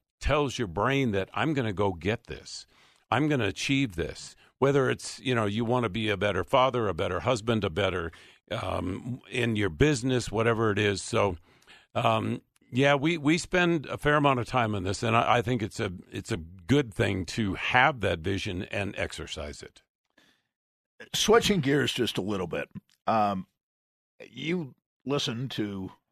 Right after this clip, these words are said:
Speaker 2: a lot, and you watch a lot, and you hear about the advertisements regarding Orchard, right?
Speaker 1: Yes.
Speaker 2: And as I understand it, they talk about buying your home. So tell us about that.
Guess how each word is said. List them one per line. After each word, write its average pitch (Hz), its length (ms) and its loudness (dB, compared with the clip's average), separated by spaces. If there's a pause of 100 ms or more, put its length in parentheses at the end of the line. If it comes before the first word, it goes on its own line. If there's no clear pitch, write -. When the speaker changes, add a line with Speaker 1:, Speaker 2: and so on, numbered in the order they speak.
(120)
Speaker 2:
a 101 60 -2
lot, 104 420 4
and 104 140 -4
you 101 100 -2
watch 95 340 0
a - 60 2
lot, 92 340 2 (140)
and 95 480 -4
you 98 200 -4
hear 117 200 0
about 107 280 0
the 107 140 -4
advertisements 104 1040 -2 (360)
regarding 113 640 -2
Orchard, 143 560 0 (420)
right? 143 240 0 (320)
Speaker 1:
Yes. 104 380 -4
Speaker 2:
And 127 800 0 (340)
as 120 220 -4
I 175 160 2
understand 151 580 -2
it, 123 120 -6
they 123 120 -4
talk 127 320 -2
about 113 320 -2
buying 135 400 0
your 123 160 -2
home. 151 540 0 (720)
So 147 420 0 (180)
tell 165 220 -4
us 117 140 -6
about 82 260 -12
that. 67 240 -16